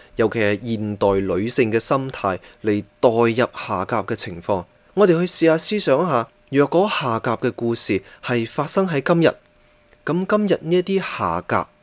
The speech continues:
佢哋所會遇到嘅狀況又係點樣嘅呢？我諗現代人，尤其係女性啦，活喺呢一個世俗社會嗰陣，其實都好容易會身不由己，有時候需要服從喺呢個世俗嘅權柄之下。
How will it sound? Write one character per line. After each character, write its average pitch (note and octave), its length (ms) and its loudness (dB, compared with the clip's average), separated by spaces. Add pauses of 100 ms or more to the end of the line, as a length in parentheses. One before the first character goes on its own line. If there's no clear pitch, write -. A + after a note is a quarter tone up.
(140)
佢 A#2 200 2
哋 A#2+ 140 2
所 A#2+ 260 0
會 C#3 160 0
遇 G2 200 -4
到 G2+ 120 0
嘅 G2 140 0
狀 F2+ 260 -4
況 F#2+ 220 -2
又 F#2 120 -4
係 F2+ 120 -6
點 F#2+ 160 -6
樣 G2+ 180 -4
嘅 G#2+ 80 -2
呢？ G#2 140 -4 (1300)
我 C3+ 120 2
諗 E3+ 280 2
現 G#2+ 260 0
代 G#2 120 2
人， F#2+ 260 -2
尤 G2 160 0
其 G#2+ 80 -4
係 F#2+ 100 0
女 F#2 200 -2
性 G#2+ 240 0
啦， A2+ 180 0 (500)
活 B2+ 160 2
喺 D3 160 2
呢 F#3+ 100 4
一 G3+ 60 6
個 D3+ 140 2
世 B2 260 2
俗 A#2+ 160 -2
社 - 200 -2 (120)
會 A2+ 180 0
嗰 A2 160 2
陣， G#2 240 -2 (360)
其 A#2 120 0
實 A2 180 2 (200)
都 G3+ 160 8
好 C3 280 4
容 A2 220 4
易 F2 200 -6
會 A2 260 -2
身 D#3 240 -4
不 D#3+ 100 0
由 F2+ 260 -2
己， F2 240 -4 (260)
有 B2 120 4
時 C#3 140 2
候 G2 80 4
需 D#3+ 260 0
要 B2+ 100 4
服 A2+ 240 -2
從 F#2+ 220 -4
喺 G#2 220 -2
呢 D3 120 -2
個 B2+ 100 2
世 A2 320 2
俗 - 140 -4 (100)
嘅 G2+ 180 2
權 E2+ 280 -4
柄 G2 240 -2
之 A2 180 -2
下。 G2+ 260 -6